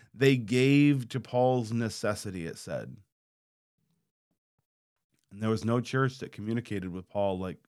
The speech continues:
the Philippian church. When it comes to the needs, Paul was reminding them that God shall supply it. This goes back to my old textbook, uh, days of reading those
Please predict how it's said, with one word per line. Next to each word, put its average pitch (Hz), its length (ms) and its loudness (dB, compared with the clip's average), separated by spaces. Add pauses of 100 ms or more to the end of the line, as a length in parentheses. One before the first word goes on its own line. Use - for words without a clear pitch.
(140)
the - 80 -20
Philippian 101 380 -8
church. 82 400 -14 (1700)
When 151 140 8
it 135 100 4
comes 160 380 4
to 151 120 0
the 139 120 6
needs, 139 460 6
Paul 147 440 6
was 131 200 6
reminding 131 800 4
them 143 400 6
that 127 200 2 (440)
God 151 500 8
shall 151 500 6
supply 135 540 2
it. 82 320 -2 (920)
This 131 260 2
goes 127 200 4
back 123 320 4
to 127 80 -2
my 120 140 4
old 113 260 2
textbook, 120 680 0 (360)
uh, 104 160 0
days 123 480 4
of 107 220 0
reading 131 360 6
those 117 440 4